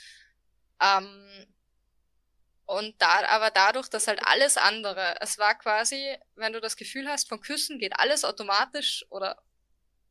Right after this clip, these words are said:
noch nicht mal Küssen, von allem, was du gemeinsam tust, du hältst quasi Händchen und dann geht es weiter und dann hast du irgendwann mal penetrativen Sex.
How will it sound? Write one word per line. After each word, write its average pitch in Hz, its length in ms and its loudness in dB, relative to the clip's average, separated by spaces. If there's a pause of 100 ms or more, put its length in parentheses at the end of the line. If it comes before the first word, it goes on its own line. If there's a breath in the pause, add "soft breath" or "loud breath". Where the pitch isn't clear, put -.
(180)
noch 226 160 -14
nicht 247 180 -14
mal 208 80 -2
Küssen, 240 440 -6
von - 180 -8
allem, 302 280 2
was 233 160 -2
du 226 60 -12
gemeinsam 208 400 -8
tust, - 480 -10 (480 loud breath)
du 214 60 -16
hältst 240 360 0
quasi 202 240 0
Händchen 277 460 -6
und 233 120 -10
dann 214 140 -6
geht 226 180 -12
es - 180 -8
weiter 208 360 6
und 247 120 -6
dann 233 140 0
hast 247 220 -6
du - 40 -8
irgendwann 247 340 -4
mal 233 120 -4
penetrativen 233 600 -10
Sex. - 480 -8